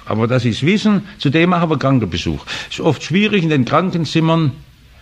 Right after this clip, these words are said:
wenn drei Leute beieinander sitzen, aber wir haben jedes Mal Lösungen gefunden, dass niemand mithören konnte.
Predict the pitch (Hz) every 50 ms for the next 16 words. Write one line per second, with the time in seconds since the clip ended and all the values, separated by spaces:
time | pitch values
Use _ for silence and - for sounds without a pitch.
0 | _ _ _ _ - - - - - 127 127 131 127 127 120 131 131 135 131 139
1 | 156 160 - 156 117 139 135 127 131 135 139 123 131 123 - - 127 120 - -
2 | 127 120 117 110 117 110 113 120 120 117 120 117 135 156 147 160 127 - 139 131
3 | 127 123 127 139 135 127 - 127 123 117 113 104 - 127 123 117 113 113 120 120
4 | 127 120 117 104 101 98 95 - 92 87 80 73 76 76 - - - 76 73 -
5 | -